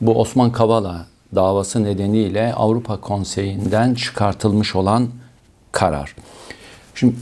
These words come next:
şöyle başlayayım efendim. Bir kere Avrupa Konseyi'nin biz kurucu üyesiyiz. Aktif bir üyesiyiz. Hatta Dışişleri Bakanı Mevlüt Çavuşoğlu geçen sefer bunun başkanlığını yaptı. Avrupa Konseyi'nde alınan kararlarda da biz aktif bir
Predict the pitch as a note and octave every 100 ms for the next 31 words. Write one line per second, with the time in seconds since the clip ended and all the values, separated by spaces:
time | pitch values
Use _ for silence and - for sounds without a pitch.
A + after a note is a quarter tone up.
0 | - - - - G#2 F#2 E2+ E2 - D#2+
1 | D#2 D#2 D#2 D2+ - - A2 A#2+ C3+ C#3
2 | A#2+ A#2+ A2+ A2+ A2 A2+ A2+ A2 A#2 A#2
3 | - - G#2+ G2 B2 F#2+ E2 D#2 - C#2+
4 | C#2+ - - - - - - - - A2
5 | - C3 - G#2 F2+ F#2 F2+ E2 - E2+
6 | - - - - A#2+ B2 G2+ F#2+ A2 A#2+
7 | A#2 - G#2+ F#2+ F#2 F#2 F#2 F#2+ G2 G2
8 | - G2+ A#2+ A#2+ G2+ F#2 A2 D3+ - -
9 | - G2+ A#2 C#3 C3 B2 A#2+ B2 B2 G2+
10 | A2+ A#2+ G2 - G2 G2 G2 G2+ C3 C#3
11 | F2 - - D#2 - - - - G#2+ A#2+
12 | C#3+ F3 E3 C#3 B2 B2 G#2+ G#2 G2+ A#2
13 | - - A#2+ A2+ C3+ D#3 - C3 A#2+ B2
14 | B2 B2 D3 D#3+ B2+ G2+ - G#2+ - -
15 | - - G#2